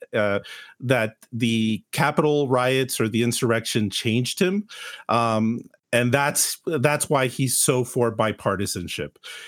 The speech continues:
which to me is, like, absolutely ridiculous. It's like these Republicans are making excuses for the insurrectionists now. They're saying, literally, Ron Johnson said that they, they love America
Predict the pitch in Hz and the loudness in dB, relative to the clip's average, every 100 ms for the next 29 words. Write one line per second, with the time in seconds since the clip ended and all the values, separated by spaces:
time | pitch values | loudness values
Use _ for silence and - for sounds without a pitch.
0 | - - 170 - - 170 180 175 147 139 | -6 0 2 4 4 4 4 2 4 2
1 | 131 - - 127 123 - 127 123 120 113 | 2 -2 0 0 2 0 2 2 2 0
2 | 104 104 107 95 95 135 120 139 185 220 | 0 0 -2 -2 -2 -2 -2 0 0 0
3 | 262 180 180 175 170 156 151 135 139 156 | 0 2 2 2 2 2 2 2 2 0
4 | 135 - - 139 175 202 156 - 120 113 | 2 0 0 0 2 2 2 0 2 2
5 | 107 - 107 98 - 101 92 120 101 - | 2 2 0 0 0 0 0 2 0 -2
6 | - - 156 151 214 208 214 180 165 220 | -6 0 2 4 4 4 2 2 2 2
7 | 233 208 135 143 151 131 123 127 - 120 | 2 2 2 2 2 2 2 2 0 0
8 | 107 127 117 - 110 - 117 110 - - | 0 0 0 0 0 0 0 0 -6 -2
9 | 127 127 120 135 143 135 117 113 113 120 | 0 2 2 2 2 2 2 2 2 2
10 | 110 | 0